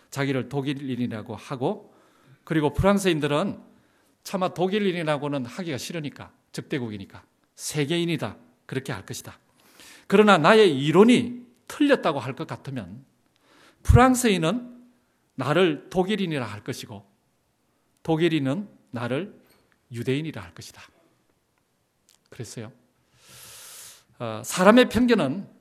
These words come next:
내게 좋으면은 내 편이고, 내게 나쁘면은, 내게 좋지 않으면은 적이죠. 그렇죠? 한국 사람들은 특별히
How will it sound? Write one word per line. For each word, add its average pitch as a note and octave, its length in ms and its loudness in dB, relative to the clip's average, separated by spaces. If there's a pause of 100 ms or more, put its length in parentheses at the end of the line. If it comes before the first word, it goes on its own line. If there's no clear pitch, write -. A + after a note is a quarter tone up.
(220)
내게 D#3+ 300 2
좋으면은 F#3 720 0
내 F3 100 2
편이고, D3+ 420 -6 (1000)
내게 F3 260 4
나쁘면은, F#3+ 760 2 (480)
내게 F3 240 4
좋지 A#3 300 0
않으면은 F3+ 640 -2 (120)
적이죠. E3 440 -10 (800)
그렇죠? - 220 -18
한국 B3+ 240 -4
사람들은 D3 460 -6
특별히 C#3+ 460 -8